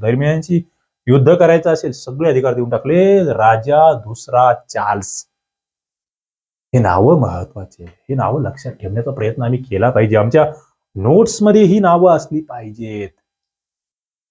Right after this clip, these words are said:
आता सतराव्या शतकाच्या उत्तरार्धामध्ये काय होतंय? उत्तरार्ध म्हणजे काय? सोळाशे सत्तर पंच्याहत्तरच्या पुढे,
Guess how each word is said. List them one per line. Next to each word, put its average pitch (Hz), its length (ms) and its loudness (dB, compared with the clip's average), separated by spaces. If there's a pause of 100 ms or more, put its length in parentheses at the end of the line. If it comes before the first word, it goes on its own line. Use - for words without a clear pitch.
(1000)
आता 180 160 2
सतराव्या 247 440 4
शतकाच्या 254 360 2
उत्तरार्धामध्ये 240 800 4
काय 220 180 4
होतंय? 175 180 2
उत्तरार्ध 226 440 0
म्हणजे 233 200 -2
काय? 220 320 4
सोळाशे 202 600 2
सत्तर 175 380 -2
पंच्याहत्तरच्या 151 640 -12
पुढे, 95 600 -6